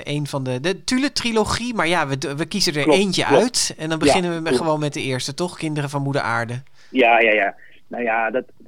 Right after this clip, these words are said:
Speaker 2: eh, Thea Beckman is natuurlijk, eh, een van de grote verhalenvertellers van de twintigste eeuw. Eh,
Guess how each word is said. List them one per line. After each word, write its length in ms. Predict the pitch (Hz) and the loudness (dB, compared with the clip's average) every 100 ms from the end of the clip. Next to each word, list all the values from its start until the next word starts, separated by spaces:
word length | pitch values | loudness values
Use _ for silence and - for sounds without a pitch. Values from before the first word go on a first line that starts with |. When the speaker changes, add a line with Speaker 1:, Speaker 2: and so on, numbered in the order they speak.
| - - - - | -20 -20 -20 -8
Speaker 2:
eh, 200 | 147 - | -6 -4
Thea 160 | 156 143 | -2 2
Beckman 360 | 156 160 151 | 2 2 2
is 100 | 135 | 0
natuurlijk, 360 | - 147 135 - | 0 0 0 -4
eh, 240 | 131 - | -8 -4
een 60 | 147 | -2
van 100 | 147 | 0
de 60 | 135 | 0
grote 320 | - 151 156 | 4 4 2
verhalenvertellers 840 | - 127 139 135 131 - 131 123 - | -4 0 4 2 0 0 2 2 -2
van 100 | 127 | -6
de 60 | |
twintigste 480 | - 135 120 - 123 | -2 -2 -2 -4 2
eeuw. 180 | 143 165 _ _ _ _ _ - - | 2 2 _ _ _ _ _ -18 -4
Eh, 360 | - 127 123 | 2 4 4